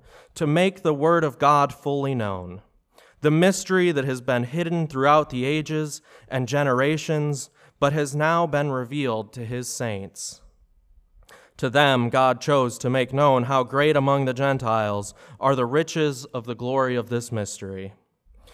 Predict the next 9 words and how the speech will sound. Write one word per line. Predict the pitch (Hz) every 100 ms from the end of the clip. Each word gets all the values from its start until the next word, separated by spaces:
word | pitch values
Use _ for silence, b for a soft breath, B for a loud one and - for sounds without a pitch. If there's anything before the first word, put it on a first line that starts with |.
| b b
which | 135 139 -
is | 165 170 -
Christ | - 151 160 156 -
in | 156 151 139
you, | 127 120 95 90 - _ _
the | 123 123
hope | 117 156 101 - - _ _ 120
of | 120
glory. | 127 127 107 101 95 98